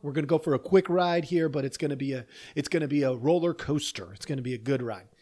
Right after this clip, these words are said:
All right, so let's start with a dictator. What is a dictator? A ruler, somebody who, who, uh, through total power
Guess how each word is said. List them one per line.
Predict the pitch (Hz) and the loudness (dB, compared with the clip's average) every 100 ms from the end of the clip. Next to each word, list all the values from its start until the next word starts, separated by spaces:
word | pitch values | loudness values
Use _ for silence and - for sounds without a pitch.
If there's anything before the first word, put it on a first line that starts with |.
| - - - - - | -20 -20 -20 -14 0
All | |
right, | 135 143 | 2 4
so | 185 | 6
let's | 185 185 | 4 4
start | - 196 | 4 2
with | 170 156 | 4 0
a | 151 | -2
dictator. | 127 135 - 107 92 _ - - - | -4 -6 -6 -14 -16 _ -20 -10 4
What | 196 | 6
is | 156 | 6
a | |
dictator? | 143 143 - 110 87 _ _ _ _ _ _ _ - | 4 -2 -4 -12 -12 _ _ _ _ _ _ _ -6
A | 151 | -4
ruler, | 117 131 151 170 185 - _ - - | -2 2 6 6 6 0 _ -20 -4
somebody | - 170 165 175 | 4 6 8 6
who, | 156 175 165 135 - - | 6 4 4 0 -10 -6
who, | 170 156 143 | -4 -2 -4
uh, | 147 135 156 170 139 | -4 -6 -6 -10 -10
through | - 170 147 | -8 -6 -6
total | - 185 180 202 233 233 | -2 2 2 4 4 4
power | - - 160 151 135 135 | 2 0 2 2 -2 -6